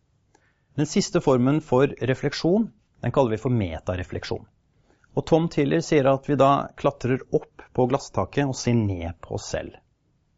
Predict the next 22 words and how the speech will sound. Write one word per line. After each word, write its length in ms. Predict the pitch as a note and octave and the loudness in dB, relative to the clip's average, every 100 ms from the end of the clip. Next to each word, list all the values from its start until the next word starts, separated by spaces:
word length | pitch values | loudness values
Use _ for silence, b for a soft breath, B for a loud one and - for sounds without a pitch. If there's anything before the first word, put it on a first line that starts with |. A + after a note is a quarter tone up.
| _ b b b b b b _ _ _ - | _ b b b b b b _ _ _ -2
Eh, 300 | C3+ D3 D#3+ | 2 2 0
og 160 | - C#3+ | 2 4
da 120 | D3+ | 6
gjelder 300 | C3+ A#2 A#2 | 4 2 2
det 80 | B2+ | 2
å 180 | B2+ A#2+ B2 A#2+ B2 - | 0 0 2 2 0 0
ta 200 | B2+ G#2+ | 2 2
opp 500 | - A2+ - _ - | 2 -6 -6 _ -18
samtalene 640 | - C3+ G#2+ F2 F2+ E2+ - | -4 -2 0 -2 -2 -4 -4
som 120 | G#2+ | -4
du 60 | G#2 | -4
har 260 | E2+ E2 E2 | -4 -4 -4
med 440 | F2+ F#2+ F2+ G2 - | -4 -4 -6 -8 -6
kollegaene, 480 | - E2+ E2 F#2+ D3 | -4 -4 -4 -6 -4
med, 680 | B2 G2+ G2+ G2 G2+ G2+ G2+ | -4 -2 -2 -2 -4 -6 -6
med 180 | G2 F#2+ | -6 -4
dine 280 | G2 F2+ F2+ | -4 -4 -4
medstudenter 760 | F#2 E2+ - - F2+ E2+ - C#2+ | -6 -8 -10 -10 -8 -6 -4 -4
og 100 | - | -6
praksislærer. 720 | - - F2+ - - - A2 _ _ _ _ _ - - b b b _ - | -8 -10 -12 -8 -10 -10 -14 _ _ _ _ _ -20 -20 b b b _ 2
Og, 300 | B2 E3+ F#3 | 6 6 4
eh, 380 | - - - | -4 -14 -16